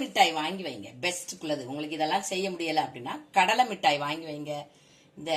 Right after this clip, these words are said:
ம், கடலை மிட்டாய் டெய்லி நீங்க கொடுக்கும்போது உங்க பிள்ளைங்கள் நல்லா ஹெல்தியா இருக்கும். அது, அதுதான் நம்மளுக்கு ஒரு நல்ல ஒரு ஈஸியான வே. இவ்வளவு நேரம் பார்த்ததுக்கு ரொம்ப நன்றி. பிடிச்சிருக்கும்னு நினைக்கிறேன்.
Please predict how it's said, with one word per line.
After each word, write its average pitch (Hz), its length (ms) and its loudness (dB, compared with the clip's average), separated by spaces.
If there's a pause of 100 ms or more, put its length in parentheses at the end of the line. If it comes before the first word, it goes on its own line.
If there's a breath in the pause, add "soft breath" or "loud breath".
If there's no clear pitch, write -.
ம், 139 200 -4 (420 loud breath)
கடலை 208 280 4
மிட்டாய் 170 300 4 (120)
டெய்லி 196 300 2
நீங்க 170 220 -4
கொடுக்கும்போது 170 500 -8
உங்க 160 180 -6
பிள்ளைங்கள் 165 380 -6
நல்லா 160 180 -2 (100)
ஹெல்தியா 156 480 0
இருக்கும். 143 360 -8 (380 soft breath)
அது, 151 200 -6 (120)
அதுதான் 175 340 -2
நம்மளுக்கு 151 380 -4
ஒரு 139 120 -4 (220)
நல்ல 165 300 -2
ஒரு 135 140 -6 (600)
ஈஸியான 170 560 -4
வே. 135 160 -2 (520)
இவ்வளவு 175 300 -2
நேரம் 185 260 -2
பார்த்ததுக்கு 165 480 -4
ரொம்ப 156 180 -4 (100)
நன்றி. 156 340 0 (680 soft breath)
பிடிச்சிருக்கும்னு 254 580 -2
நினைக்கிறேன். 202 400 -2